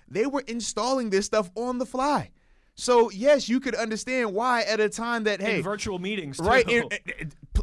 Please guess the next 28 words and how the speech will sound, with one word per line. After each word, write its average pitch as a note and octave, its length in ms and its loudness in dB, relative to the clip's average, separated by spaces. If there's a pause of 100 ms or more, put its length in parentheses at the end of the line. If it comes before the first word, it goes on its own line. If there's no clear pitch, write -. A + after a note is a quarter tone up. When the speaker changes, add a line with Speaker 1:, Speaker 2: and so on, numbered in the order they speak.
Speaker 1:
think C4 140 -4
about D3 180 4
it. - 40 -10
Week, C4+ 300 0
week G#3 280 2
virtual G#3+ 400 2
meetings. E3 320 -6 (160)
Like, G#3 160 2
not D#4+ 160 0
just C#4 120 -6
one G#3 220 -2
day, C#4 220 2
like, G3+ 240 0 (260)
multiple B3+ 560 0
times, B3+ 440 0
you B3 120 0
know, A#3 140 4
multiple, A#3+ 420 0
uh, F#3+ 300 4 (560)
virtual A#3 300 4
meetings A3+ 200 -2
at G3 80 2
a F3+ 60 -4
time. C4 260 -2
So G#3+ 200 0
it's G#3+ 180 -4
very G#3+ 420 -2
difficult F3+ 760 0